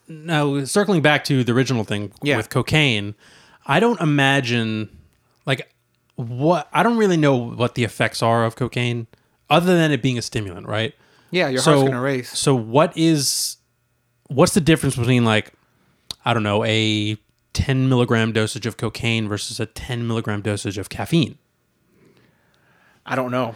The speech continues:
Speaker 1: You know, like, that's what I w-, I wonder. Like,
Speaker 2: The
Speaker 1: could
Speaker 2: ingestion methods are weird, too. Like, no one's gonna be like, "My name is Joe, walking down the mountains. You know what I need as a pick-me-up? A little bump of coke."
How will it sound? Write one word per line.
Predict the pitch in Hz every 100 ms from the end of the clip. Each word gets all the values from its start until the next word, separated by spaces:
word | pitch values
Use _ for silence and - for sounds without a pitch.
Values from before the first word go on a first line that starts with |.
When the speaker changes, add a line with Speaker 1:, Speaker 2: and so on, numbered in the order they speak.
| -
Speaker 1:
You | 139
know, | 127 147
like, | 131 123
that's | 165
what | 165
I |
w-, | 147 156
I | 143
wonder. | 147 175 139 101
Like, | 104 -
Speaker 2:
The | 143 170
Speaker 1:
could | 196
Speaker 2:
ingestion | 156 127 190 196 214 175
methods | 165 165 180 147
are | 139 135
weird, | 127 139 139 120 113
too. | 139 120 107 _ _ _ _ _ _ _ _ _ _ _ -
Like, | 139 135 -
no | 131 143 160
one's | 180 175
gonna | 151 147 139
be | 147 147
like, | 139 131 131 - - - - -
"My | 160 165
name | 143 117
is | 110 113
Joe, | 135 139 110 110
walking | 131 156 151 160
down | 156 156
the | 165
mountains. | 165 156 - 107 98 - _ _ _
You | - 175
know | 131
what | 123
I | 143
need | 156 160
as | 156
a | -
pick-me-up? | 175 170 180 185 180 _ -
A | 143
little | 147 151
bump | 135 156 147
of | 147
coke." | 180 180 127 -